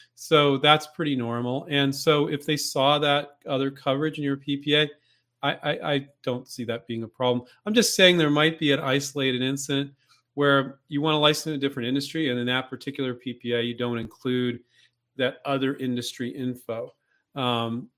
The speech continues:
but just because they saw it doesn't, they're not even in that industry. So I can't think of many scenarios in which I'd be worried about that, but it's a possibility.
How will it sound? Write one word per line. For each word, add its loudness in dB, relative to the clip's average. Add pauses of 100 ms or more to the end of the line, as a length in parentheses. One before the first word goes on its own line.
(100)
but 2 (460)
just -2
because -2
they 0
saw 4
it -6
doesn't, -6 (200)
they're -8
not -4
even -2
in 2
that 0
industry. -8
So 2 (400)
I -14
can't 0
think -2
of 4
many 6
scenarios -2
in -8
which -10
I'd -8
be -10
worried -8
about -10
that, -10
but -18
it's -14
a -20
possibility. -8